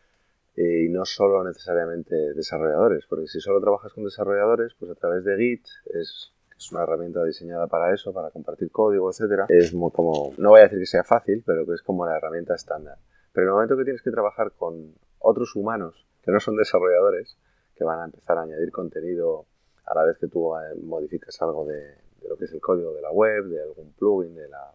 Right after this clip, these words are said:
plantilla, etcétera, se vuelve muy complicado si trabajas con el clásico enfoque del local. Que local, para cosas que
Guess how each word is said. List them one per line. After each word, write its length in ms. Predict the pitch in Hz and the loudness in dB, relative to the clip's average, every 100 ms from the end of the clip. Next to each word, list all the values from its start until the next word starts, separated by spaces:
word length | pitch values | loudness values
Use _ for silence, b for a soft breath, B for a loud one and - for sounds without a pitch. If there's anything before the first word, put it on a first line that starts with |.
| _ | _
plantilla, 540 | - - 113 101 82 80 78 | -20 -8 -6 -4 -4 -6 -6
etcétera, 380 | 104 98 110 - | -4 2 2 4
se 80 | |
vuelve 220 | 85 90 92 | 4 4 2
muy 220 | 92 92 | -2 -6
complicado 600 | - 98 90 80 78 71 _ | -4 -2 -2 -4 -6 -8 _
si 240 | - 82 | -6 -6
trabajas 480 | - 80 78 87 - | -2 -4 -2 -8 -8
con 140 | - 85 | -10 -8
el 60 | |
clásico 440 | - 85 - 87 87 | -2 -4 -4 -8 -8
enfoque 340 | - 85 92 | -6 -4 -2
del 240 | 95 90 | 0 -2
local. 320 | 78 76 80 73 | -4 -4 -6 0
Que 120 | 104 | 4
local, 360 | 92 92 127 117 | 4 8 8 6
para 200 | 80 85 | 0 -2
cosas 440 | 117 - 120 - _ _ | -2 -2 -4 -4 _ _
que 440 | 120 110 107 107 | 2 2 0 -6